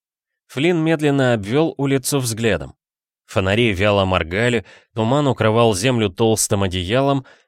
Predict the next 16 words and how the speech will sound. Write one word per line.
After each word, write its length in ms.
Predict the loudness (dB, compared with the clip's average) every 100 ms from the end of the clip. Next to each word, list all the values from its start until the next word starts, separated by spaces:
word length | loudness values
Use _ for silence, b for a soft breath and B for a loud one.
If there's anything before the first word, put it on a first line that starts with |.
| -8
а 100 | -4
деревья 440 | -2 0 0 -2
потягивались 720 | -2 -4 -4 -2 -2 -2 -4
голыми 380 | -4 0 0 0
ветками. 540 | 0 0 -2 -8 -18 _ _ _ _ _ _ _ -8
Интересно, 680 | -6 -2 0 0 0 -2 -2
сколько 420 | -4 -4 -4 -4
прошло 400 | -2 -2 0 -2
с 100 | 0
момента 460 | -2 0 -2 -2
его 260 | -4 -2 -2
смерти? 540 | -2 -4 -4 -6 -14 _ _ _ _ _ _
Месяц? 540 | -6 -2 -2 -4 -14 -20 _ _ _ _
Год? 460 | -20 -12 -6 -6 -8 _ _ _ _ _ _ _ _
Сложно 540 | -14 -6 0 0 0 -2
сказать. 520 | -2 -2 -4 -12 -20